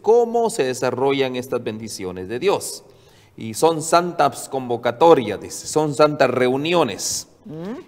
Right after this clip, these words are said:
Speaker 1: Y allá habla de ofrendas encendidas, holocaustos y ofrendas, sacrificio de libaciones. Cada uno de esos lo vamos a ver en su, en su momento. Pero en
Speaker 2: Así
Speaker 1: este
Speaker 2: es.
Speaker 1: tiempo nos vamos a ocupar de esto. "Además de los sábados de Jehová". Recuerden, es el
Speaker 2: Además.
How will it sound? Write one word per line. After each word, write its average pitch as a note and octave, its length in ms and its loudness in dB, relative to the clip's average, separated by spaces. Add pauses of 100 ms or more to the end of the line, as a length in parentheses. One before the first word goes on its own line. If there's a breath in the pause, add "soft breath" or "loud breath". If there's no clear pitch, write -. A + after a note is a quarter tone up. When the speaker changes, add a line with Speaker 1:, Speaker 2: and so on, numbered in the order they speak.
Speaker 1:
Y C#3 80 0
allá C3+ 360 8
habla C3 200 4
de A2+ 80 0
ofrendas A#2+ 460 -2
encendidas, D3 1040 0
holocaustos D3 960 4
y A#2 80 -2
ofrendas, D#3+ 880 0 (240 loud breath)
sacrificio B2+ 640 -2
de B2 100 0
libaciones. E3 840 -2 (420 loud breath)
Cada G#3+ 220 -2
uno A3+ 160 2
de A3+ 60 4
esos G3+ 180 2
lo F3+ 60 -2
vamos F3+ 280 -2
a C#3+ 60 2
ver C#3+ 140 2
en C#3 120 -2
su, G#2 260 -8
en A2 100 -4
su A2 160 -8
momento. G2+ 560 -10 (260)
Pero D#3 320 -4
en B2 60 -2
Speaker 2:
Así D#3 60 2
Speaker 1:
este D3 160 0
Speaker 2:
es. C3 60 -6
Speaker 1:
tiempo D#3+ 280 -4
nos B2+ 120 -4
vamos C3+ 260 -6
a B2+ 40 -2
ocupar A2 360 -6
de D#2+ 120 -14
esto. - 280 -20 (460 soft breath)
"Además B2+ 720 6
de E3+ 80 4
los F#3 140 2
sábados G2+ 340 -2
de C3 80 0
Jehová". G3+ 560 0
Recuerden, D#3+ 360 4
es C#3+ 60 0
el C#3+ 60 0
Speaker 2:
Además. G4 240 0